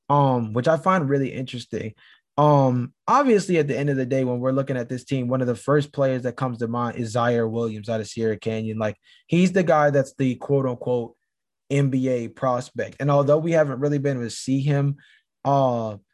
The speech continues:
to the degree that we would like to, y-, you know, he's popped off here and there, but we haven't really got to see the whole package get put together to the point that you have a full beat on who this guy is. Um, he's still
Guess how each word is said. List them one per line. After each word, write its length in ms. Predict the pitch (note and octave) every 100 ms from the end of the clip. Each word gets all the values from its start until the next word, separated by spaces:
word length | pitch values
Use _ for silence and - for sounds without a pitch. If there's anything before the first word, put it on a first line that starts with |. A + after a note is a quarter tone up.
| _ -
to 120 | -
the 120 | D#3 D3
degree 600 | C3 G#2+ A2+ G2+ A#2 D3
that 160 | D#3+
we 140 | D#3+ F#3+
would 180 | G3+ G3
like 260 | G3 G3+
to, 260 | - G#3+ G#3
y-, 180 | E3+ C#3+
you 140 | C#3+
know, 100 | D#3
he's 160 | C3+ B2+
popped 380 | - D#3 D3+ D3+
off 240 | C#3 C#3
here 260 | - C#3+ C3
and 180 | A#2+ G#2
there, 460 | A#2+ A#2 A2+ A2 - _
but 80 | -
we 120 | C3
haven't 280 | D3+ D#3+ D3+
really 180 | D3+ D3
got 200 | D3 C3+
to 80 | C3+
see 220 | - D3
the 220 | B2+ A#2
whole 340 | G2+ A#2+ C3 C3
package 500 | - B2+ B2+ B2+ A#2
get 180 | A#2+
put 160 | - C3
together 340 | A#2+ A#2+ A#2+ A2+
to 120 | B2+
the 100 | A#2
point 240 | - B2
that 160 | B2 G#2
you 100 | C3
have 100 | A2
a 80 | G#2
full 340 | - C3 A2+
beat 400 | G#2 A2 A#2+ C#3 _ - -
on 100 | B2+
who 120 | C3+
this 180 | B2+ A2+
guy 240 | B2 A#2
is. 440 | A2 A2+ B2 D3 D3 _ _ _ _ -
Um, 300 | D3 C#3+ C3
he's 160 | C3
still 500 | - G3 G3+ F#3+ F#3